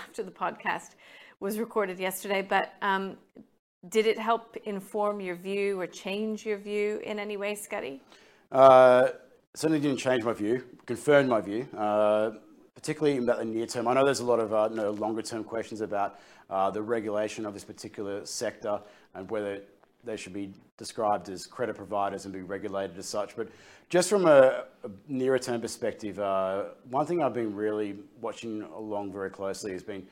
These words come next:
Speaker 2: uh, provisioning and, uh, and growth. And I always suspected that the role played by stimulus payments, both here in Australia and also around other parts of the world, other major markets where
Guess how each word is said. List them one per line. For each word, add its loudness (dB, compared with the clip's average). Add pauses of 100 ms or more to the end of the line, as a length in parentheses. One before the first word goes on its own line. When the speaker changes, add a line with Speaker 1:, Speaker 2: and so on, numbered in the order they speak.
(320)
Speaker 2:
uh, 0 (1080)
provisioning -2 (320)
and, -8
uh, 0
and -10
growth. -6 (480)
And -10
I -2 (100)
always 0
suspected -6
that -8
the -12
role -2 (120)
played -6
by -6
stimulus -10
payments, -14
both -8
here -10
in -12
Australia -6
and -10
also -8
around -8
other -8
parts -8
of -16
the -10
world, -8
other -8
major -12
markets -6
where -8